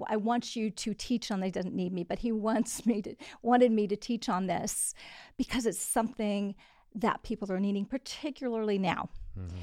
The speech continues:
Speaker 1: And so it's a, it's kind of a deep di-, dive theologically, um,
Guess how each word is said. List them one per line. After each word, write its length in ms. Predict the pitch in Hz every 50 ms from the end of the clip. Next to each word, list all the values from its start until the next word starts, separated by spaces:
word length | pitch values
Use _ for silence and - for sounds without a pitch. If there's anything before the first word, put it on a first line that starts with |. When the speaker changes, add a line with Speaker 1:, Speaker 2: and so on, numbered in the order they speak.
| 87 92 - - _ _
Speaker 1:
And 180 | 226 220 214 208
so 380 | - - - - 233 220 220
it's 220 | - 214 214 - 240
a, 80 | - -
it's 140 | 226 -
kind 160 | - - 427 480
of 60 | 453 392
a 40 |
deep 380 | 226 - - 226 226 226 220 -
di-, 280 | - 208 190 196 196 - - -
dive 380 | 180 208 185 196 196 196 - - _
theologically, 960 | - 240 220 208 196 190 190 185 180 185 208 208 277 277 277 - - 359 359 370 415 415 403 - _ _ _ - - - - - - -
um, 440 | 240 233 220 214 208 208 202 202 180